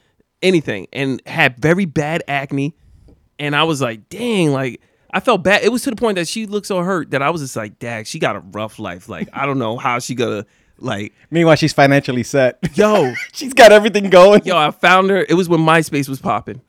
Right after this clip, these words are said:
Speaker 1: I saw her on MySpace, and I was like, "That can't be her." And at first, I was like, "It's gotta be, like, a filter, Photoshop." Bro, it was her. And I was like, "Wow, you, you changed your whole aesthetic." Like, she was glamorous now. <laughs> But, I mean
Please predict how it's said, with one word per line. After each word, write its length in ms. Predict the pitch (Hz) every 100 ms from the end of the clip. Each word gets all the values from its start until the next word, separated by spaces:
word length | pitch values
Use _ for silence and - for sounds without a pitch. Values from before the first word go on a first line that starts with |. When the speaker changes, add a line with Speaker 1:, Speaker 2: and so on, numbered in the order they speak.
| _
Speaker 1:
I 60 | 156
saw 200 | - 214
her 100 | 208
on 100 | 190
MySpace, 600 | 151 147 185 - 220 233 -
and 140 | 170
I 40 | 190
was 120 | 156
like, 200 | 156 -
"That 160 | - -
can't 260 | - 123
be 100 | 123
her." 240 | 117 104 - -
And 100 | 175
at 80 | 180
first, 180 | 233 185
I 20 |
was 100 | 139
like, 120 | 120
"It's 100 | 170
gotta 180 | - 170
be, 80 | 123
like, 180 | 110 110
a 40 |
filter, 480 | - 165 127 - 110
Photoshop." 560 | - 175 120 117 120 80 _ _ _ _ -
Bro, 260 | 156 151
it 40 | 165
was 160 | 127
her. 320 | - - 185 117
And 80 | 165
I 40 |
was 100 | 185
like, 180 | 156 - _ _ _ _ _
"Wow, 640 | 107 120 175 170 143 127
you, 380 | 123 139 262 247 _ _ _
you 360 | - 254 311 220
changed 500 | - - 202 190 139
your 160 | 143 123
whole 320 | 190 196 156
aesthetic." 460 | 131 - 294 214 113
Like, 260 | 104 101
she 200 | - 262
was 220 | 269 147 120
glamorous 680 | 151 196 247 180 120 110 117
now. 280 | 92 90 -
<laughs> 40 | 175 _
But, 260 | 127 135 -
I 80 | 147
mean 360 | 147 123 123